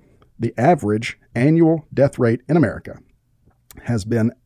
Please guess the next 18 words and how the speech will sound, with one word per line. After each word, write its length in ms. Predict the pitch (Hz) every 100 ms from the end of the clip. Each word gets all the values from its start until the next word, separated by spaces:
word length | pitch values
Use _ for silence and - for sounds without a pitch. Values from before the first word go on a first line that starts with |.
| _
eight 220 | 131 170 -
thousand 480 | 110 98 101 101
nine 240 | 104 135 160
hundred 280 | 151 135 104
seventy-seven 580 | 127 139 131 131 127
Americans 460 | 131 113 110 113 107
dead 360 | - 101 98 92 _ -
per 380 | - 104 101 - _ -
million. 460 | 95 82 - - _ _ _ _ _ _ _ _ _ _ -
I've 60 | 101
also 240 | 117 120
seen 180 | 104 117
that 100 | 110
reported 440 | - - 107 104 - _ _ _ _ _ _ _ _ -
on 80 | 95
another 240 | 104 107
data 200 | 101 101
source 400 | 95 104 101 -